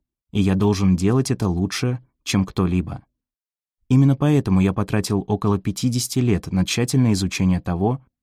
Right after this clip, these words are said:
как развивались экономика отдельных стран и их рынки, а также политические условия, поскольку они влияют на всё остальное.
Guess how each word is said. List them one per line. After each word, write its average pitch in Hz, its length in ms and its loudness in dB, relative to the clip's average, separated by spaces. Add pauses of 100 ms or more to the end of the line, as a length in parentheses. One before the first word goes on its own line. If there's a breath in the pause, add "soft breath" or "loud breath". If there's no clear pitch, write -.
(280)
как 143 220 0
развивались 104 580 2
экономика 92 580 0
отдельных 85 400 -2
стран 127 460 -2 (200)
и 120 140 2
их 107 140 0
рынки, 92 460 -2 (380)
а 104 100 -4
также 139 300 0
политические 135 680 -2
условия, 85 580 -4 (380)
поскольку 143 440 0
они 113 180 4
влияют 92 580 -2
на 101 120 2
всё 90 200 -2
остальное. 87 580 -2